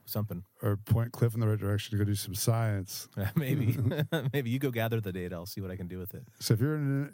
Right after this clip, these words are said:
Speaker 2: if you're an international listener, hit me up if you got any suggestions about you know, I don't, uh, wherever, schools or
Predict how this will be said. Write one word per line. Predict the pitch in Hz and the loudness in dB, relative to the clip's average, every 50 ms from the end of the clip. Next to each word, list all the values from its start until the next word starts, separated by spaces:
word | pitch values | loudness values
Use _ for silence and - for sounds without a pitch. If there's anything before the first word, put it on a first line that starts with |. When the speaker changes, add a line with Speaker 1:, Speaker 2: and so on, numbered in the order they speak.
| 104 | -2
Speaker 2:
if | 117 117 - | -2 2 2
you're | 139 151 160 | 2 2 2
an | 160 147 | 0 0
international | 143 147 139 131 135 135 135 117 107 - 113 107 101 | 0 0 2 2 2 2 0 -2 0 0 2 2 4
listener, | 107 123 131 113 - 110 101 98 95 95 95 92 - _ _ _ - | 2 2 0 2 0 0 2 2 0 0 -2 -4 -6 _ _ _ 0
hit | - 135 131 | 0 0 2
me | 123 123 | 2 2
up | 131 127 | 2 2
if | 113 98 | 0 0
you | 104 101 | 0 0
got | 107 107 | 0 2
any | 110 110 | 0 0
suggestions | 104 - 117 104 90 101 104 107 104 - - 110 95 98 | 0 0 0 0 2 2 2 2 2 2 2 0 2 2
about | 95 95 98 98 101 98 107 _ - _ _ _ _ _ _ _ _ - | 2 2 2 2 0 -2 -4 _ -18 _ _ _ _ _ _ _ _ -2
you | - | 0
know, | 101 101 | 2 2
I | 104 110 | 2 2
don't, | 120 117 | 0 0
uh, | 107 98 98 101 | -2 -4 -4 -4
wherever, | 95 95 101 101 110 117 110 101 92 | -2 0 2 4 4 4 2 0 -2
schools | 82 - - - - - 110 107 110 113 113 110 113 110 98 | -2 -4 -4 -2 2 4 4 4 4 4 2 2 2 2 2
or | 101 95 90 85 82 82 | 0 0 0 -2 -4 -6